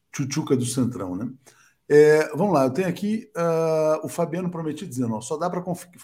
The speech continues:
confiar nas pesquisas ipec e Datafolha, o resto é furado." É, a Maria Eduarda tá nos apoiando. E tá dizendo também, Fabiano, "Só os tontos acreditam nessa história de golpe, né?"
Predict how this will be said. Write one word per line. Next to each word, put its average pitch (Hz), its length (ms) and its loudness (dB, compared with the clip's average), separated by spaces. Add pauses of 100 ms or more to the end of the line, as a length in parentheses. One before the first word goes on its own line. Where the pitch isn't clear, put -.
(100)
confiar 156 380 -6
nas 151 160 -8
pesquisas 147 800 -10
ipec 165 540 -4 (100)
e 170 60 -6
Datafolha, 143 640 -4
o - 20 -6
resto 131 280 -6
é - 40 -6
furado." 131 460 -6 (600)
É, 127 180 -2
a 143 100 -4
Maria 143 240 2
Eduarda 123 340 0
tá 127 100 -6
nos 120 140 0
apoiando. 151 560 -2 (560)
E 170 140 -4
tá 170 140 -4
dizendo 170 260 0
também, 156 200 0
Fabiano, 123 340 0
"Só 180 160 0
os 180 120 -2
tontos 170 260 -2
acreditam 147 380 -6
nessa 139 200 -2
história 139 320 0
de 135 100 -4
golpe, 113 360 0
né?" 131 160 -4